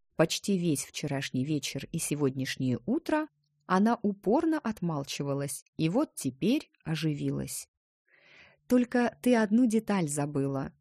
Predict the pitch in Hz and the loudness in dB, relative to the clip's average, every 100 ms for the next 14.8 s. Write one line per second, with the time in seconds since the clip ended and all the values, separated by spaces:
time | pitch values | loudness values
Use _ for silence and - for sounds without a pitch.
0 | _ 160 156 156 - 151 143 143 - - | _ -4 -2 -2 -2 -2 0 -2 -4 -2
1 | 180 226 185 151 143 147 147 151 151 135 | 0 2 2 2 0 2 0 0 -2 -4
2 | 143 _ _ _ _ - - 269 330 320 | -6 _ _ _ _ -18 -2 4 4 4
3 | - 202 - 196 185 160 151 - - 196 | -2 -2 -2 0 0 0 -2 -4 0 2
4 | 185 196 220 277 311 - - 294 285 - | 2 2 2 2 0 -8 -2 -2 -2 -6
5 | - 151 131 170 - _ _ _ _ 214 | -2 -2 -2 -6 -12 _ _ _ _ 2
6 | 226 220 339 226 160 151 147 147 - - | 2 4 2 2 2 2 0 -2 -2 -6
7 | 147 151 151 - 254 277 320 - 349 349 | -4 -6 -4 0 2 4 2 2 0 0
8 | 320 - 320 330 - 147 - - 156 151 | -4 -2 -2 -2 -2 -2 -2 -8 -4 -4
9 | 151 143 131 - 135 156 147 151 156 135 | -2 -4 -4 -6 -6 -4 -2 -2 -2 -6
10 | 131 - - _ _ _ _ _ _ _ | -8 -12 -18 _ _ _ _ _ _ _
11 | _ _ _ _ - 294 339 - 427 415 | _ _ _ _ 0 2 2 0 2 2
12 | 196 156 147 147 160 147 143 - _ _ | 4 2 0 -2 -2 0 -2 -6 _ _
13 | - 160 - 160 151 147 151 147 147 151 | -2 -2 0 0 2 0 0 -2 0 0
14 | 151 151 156 156 160 147 - 143 | 0 0 -2 -2 -2 -4 -4 -6